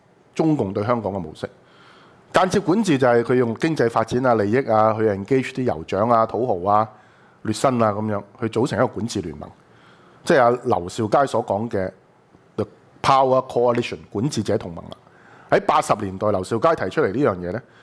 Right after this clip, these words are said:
其實佢係將英治裏邊嘅 indirect rule 將佢改咗個名，叫做管治者同盟。如果大陸嘅語言叫做統一戰線。噉呢種管治者同盟裏邊嘅核心係以總督為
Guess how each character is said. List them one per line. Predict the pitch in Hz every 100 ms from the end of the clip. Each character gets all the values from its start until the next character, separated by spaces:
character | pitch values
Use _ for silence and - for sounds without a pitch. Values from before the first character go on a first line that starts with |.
| - _
其 | -
實 | 107 117
佢 | 127
係 | 127 113
將 | 180 190 175
英 | 190 185 185
治 | 180 110 101
裏 | 104 110
邊 | 101
嘅 | 104
indirect | 107 98 98 101 139
rule | 139 139
將 | 143
佢 | 127
改 | - 82
咗 | 110 117
個 | 95
名， | 78 78 - _ _ _ _
叫 | 107
做 | 98
管 | - 104
治 | 131
者 | 95 92
同 | - -
盟。 | - _ - _ - - - - - - - - - - - -
如 |
果 | 113
大 | - 113
陸 | 113
嘅 | -
語 | 110 98 107
言 | 92
叫 | 87
做 | 98 90
統 | 95
一 | 110
戰 | 113 87
線。 | 85 78 - _ - _ - _ _ _
噉 | - 240
呢 | 262
種 | 202 233
管 | 175 220
治 |
者 | 147
同 | 202 123
盟 | 104 98
裏 |
邊 | 123 110
嘅 |
核 | 123
心 | 107 170
係 | 185 -
以 | 104 95
總 | 104 95
督 | 127
為 | 151